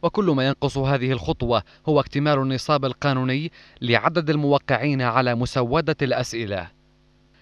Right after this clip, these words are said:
التوجه البرلماني لم يأتي من فراغ، بل جاء متزامنا مع أزمة مالية واقتصادية كان أبرز ملامحها تضخم وسقوط قياسي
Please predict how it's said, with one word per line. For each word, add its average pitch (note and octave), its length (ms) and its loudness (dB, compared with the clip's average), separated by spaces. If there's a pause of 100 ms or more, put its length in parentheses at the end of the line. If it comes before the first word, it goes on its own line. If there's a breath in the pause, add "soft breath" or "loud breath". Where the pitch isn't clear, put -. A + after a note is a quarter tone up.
(280 soft breath)
التوجه D#3 480 4
البرلماني C#3+ 680 2 (160 soft breath)
لم C#3+ 180 2
يأتي D3 240 2
من C#3+ 120 0
فراغ، A#2+ 400 0 (240 soft breath)
بل C#3+ 140 0
جاء C3+ 260 2
متزامنا C3+ 680 0 (220 loud breath)
مع C3 320 4
أزمة C#3+ 320 0
مالية C#3 560 0
واقتصادية C#3 920 0 (240 soft breath)
كان C#3+ 180 4
أبرز C3+ 380 2
ملامحها B2+ 680 2 (260 loud breath)
تضخم C3+ 440 2 (100)
وسقوط D3 520 0
قياسي C#3 720 0